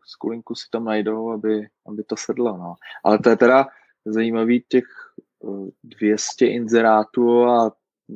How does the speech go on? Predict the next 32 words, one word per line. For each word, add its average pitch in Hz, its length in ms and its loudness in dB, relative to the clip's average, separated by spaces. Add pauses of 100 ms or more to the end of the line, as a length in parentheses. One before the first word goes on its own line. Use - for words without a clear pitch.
(140)
takhle. 120 360 -2 (400)
To 107 120 -10
teda 117 300 0
je 123 160 2
celkem 127 380 -4
proces. 139 360 0
Jak 123 100 4
dlouho 190 220 4
to, 190 440 4
Mončo, 131 260 0
trvá 107 500 4
vlastně 107 520 -2
od 104 80 -2
té - 140 -6 (100)
první 127 300 -2
komunikace, 120 760 0
kdy 117 160 2
jsi - 180 -4
ty 123 160 2
zahájila 113 720 2
tu, 120 240 -2 (880)
tenhle 110 240 0
ten 117 240 0
proces 120 460 2
vysvětlování 107 920 4
tomu 113 220 -4
zaměstnavateli, 107 800 -2
co 104 120 -8
všechno - 340 -8
má 110 180 0
udělat, 104 560 2
přihlásit 107 540 -8